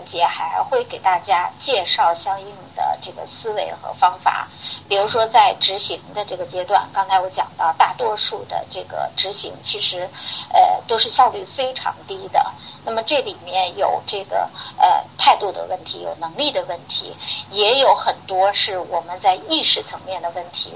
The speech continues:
我们没有意识到这个效率是，到底是什么问题使我们的效率低下，我们应该如何去改进。那么在，呃，执行的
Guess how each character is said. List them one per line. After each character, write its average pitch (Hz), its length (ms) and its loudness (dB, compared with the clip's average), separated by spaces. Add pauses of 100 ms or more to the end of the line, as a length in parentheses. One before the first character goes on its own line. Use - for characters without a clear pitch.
我 185 120 -6
们 185 200 -8
没 190 260 -8
有 208 140 2 (120)
意 247 120 -4
识 202 240 -2
到 - 220 4 (340)
这 220 140 2
个 185 140 -6
效 240 340 6
率 185 240 -6
是， 185 320 -2 (260)
到 254 140 6
底 - 160 -6
是 - 220 2
什 175 160 2
么 208 140 2
问 262 180 2
题 180 400 -8 (240)
使 - 180 2
我 196 160 4
们 - 140 -6
的 170 120 -2
效 214 240 4
率 185 140 -8
低 214 160 -4
下， - 320 2 (220)
我 190 100 0
们 175 160 -8
应 214 160 -8
该 233 200 6
如 180 220 -8
何 175 160 0
去 - 160 -2
改 - 240 0
进。 220 240 -2 (480)
那 285 120 8
么 269 160 8
在， 247 420 8 (240)
呃， 208 320 8 (100)
执 233 200 4
行 208 260 2 (240)
的 214 280 8